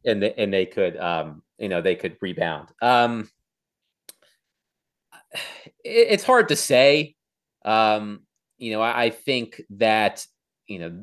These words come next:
both players, Duchene and Forsberg specifically, ha-, have not been a-, a-, as dynamic as they were last year, obviously, you know, but they, they, they still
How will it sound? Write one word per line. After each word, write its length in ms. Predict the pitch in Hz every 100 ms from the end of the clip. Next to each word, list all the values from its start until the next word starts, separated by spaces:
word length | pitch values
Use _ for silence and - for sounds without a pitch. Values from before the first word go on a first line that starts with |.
| -
both 320 | 127 117 -
players, 400 | - 113 101 95
Duchene 400 | - 101 - 98
and 100 | 92
Forsberg 400 | - 95 - 92
specifically, 800 | - 82 - 90 87 - 82 85 -
ha-, 140 | 101 -
have 240 | 104 101
not 380 | 110 98 92 90 95
been 480 | 101 95 92 90 90 98
a-, 140 | 98 -
a-, 280 | 98 101 98
as 200 | 90 85
dynamic 760 | 90 90 95 98 98 90 -
as 220 | 101 87
they 140 | 95 87
were 160 | 90
last 340 | 90 90 87 -
year, 140 | 82 -
obviously, 880 | 90 85 82 82 - 73 67 85 _ _ _ _ _ _ -
you 80 |
know, 140 | 80 80
but 420 | 80 98 90 - _ _ _ _ _ -
they, 280 | 113 110 98
they, 400 | 117 110 110 -
they 280 | 117 110 101
still 680 | - 151 139 120 110 -